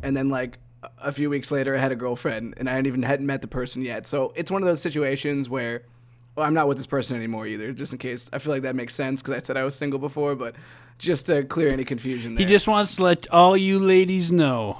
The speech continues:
Speaker 2: he's on the market, all right?
Speaker 1: I'm on the market. Uh, but I don't know. I've got a few days, technically, from the time of recording this. Like,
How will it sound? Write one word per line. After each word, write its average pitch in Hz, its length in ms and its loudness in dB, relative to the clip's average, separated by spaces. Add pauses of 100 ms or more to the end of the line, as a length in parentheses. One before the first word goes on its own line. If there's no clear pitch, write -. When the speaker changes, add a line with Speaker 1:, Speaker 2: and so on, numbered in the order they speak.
Speaker 2:
he's 123 280 -2
on 123 220 2
the 160 60 4
market, 120 540 -2
all 113 100 -4
right? 160 280 -2
Speaker 1:
I'm 160 140 0
on 196 300 6
the 190 60 6
market. 135 600 2 (360)
Uh, 139 400 -2 (640)
but 175 240 6
I 233 100 6
don't 277 100 6
know. 165 440 2 (280)
I've 165 120 0
got 208 120 4
a 175 40 0
few 160 160 -2
days, 131 360 -2
technically, 151 440 -2
from 156 120 -4
the 139 80 -2
time 147 160 -2
of 139 80 -2
recording 135 360 -2
this. 160 240 -2
Like, 175 300 0